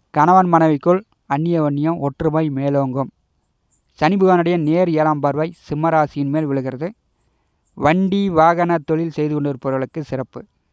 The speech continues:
புதிதாக வண்டி வாகனங்கள் வாங்கி கூட தொழில் செய்யலாம்.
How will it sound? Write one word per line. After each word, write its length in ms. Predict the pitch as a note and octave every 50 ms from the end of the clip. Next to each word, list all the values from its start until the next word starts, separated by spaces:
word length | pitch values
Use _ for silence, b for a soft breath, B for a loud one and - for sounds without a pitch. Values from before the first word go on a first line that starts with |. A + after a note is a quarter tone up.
| _ _ _ _ _ _ _
புதிதாக 640 | - C#3+ D3 D#3+ D#3 D3 D3+ D3+ C#3+ D3+ F#3+ A#3 A#3+ _ _ _ _ _ _ _ _ -
வண்டி 380 | - C3 C#3+ D#3+ D#3 F3 E3+
வாகனங்கள் 480 | D#3 D3+ D3+ D3+ D3 D3 C#3+ C#3+ C#3+ C3+
வாங்கி 240 | C3+ C3+ C#3+ C#3 C3
கூட 200 | C#3 C3+ F3 F#3
தொழில் 280 | - C#3+ C#3+ C#3+ C#3+
செய்யலாம். 440 | C#3 - C#3 B2+ B2+ C3 D#3+ A3+